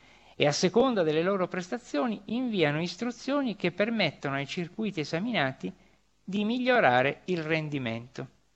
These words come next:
Con tecniche simili posso costruire una macchina la cui prima versione conta sessantaquattromila circuiti,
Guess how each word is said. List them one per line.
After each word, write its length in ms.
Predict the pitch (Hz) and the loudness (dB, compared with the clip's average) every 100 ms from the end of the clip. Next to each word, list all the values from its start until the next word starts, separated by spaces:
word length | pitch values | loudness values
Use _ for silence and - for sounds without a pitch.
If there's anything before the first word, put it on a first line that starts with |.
| _ _ _ _ _ _ _ _ - _ _ _ _ | _ _ _ _ _ _ _ _ -20 _ _ _ _
Con 200 | 165 160 | -6 -2
tecniche 480 | 262 302 254 208 175 | 0 0 -2 -4 -4
simili 460 | - 160 135 143 | -4 -4 -2 -6
posso 380 | 151 233 240 208 | -2 -2 0 -2
costruire 500 | 202 175 - 208 156 | -2 -4 -4 -4 -2
una 160 | 156 160 | -2 0
macchina 540 | 147 131 - 139 147 - _ _ | 0 -2 -6 -6 -6 -6 _ _
la 160 | - 151 | 0 0
cui 160 | 196 190 | 2 -2
prima 300 | 226 269 214 | -2 0 2
versione 560 | 175 - 233 320 233 | 0 -4 -2 0 0
conta 600 | - 208 202 - 160 - - | 0 -2 -2 0 -2 -2 -10
sessantaquattromila 1300 | - 170 - 247 285 208 - 165 - 160 165 156 | -8 -6 -2 -2 0 -2 0 -2 -2 -4 -2 -2
circuiti, 640 | 147 147 - 135 117 117 123 | -2 -4 -8 -8 -8 -8 -14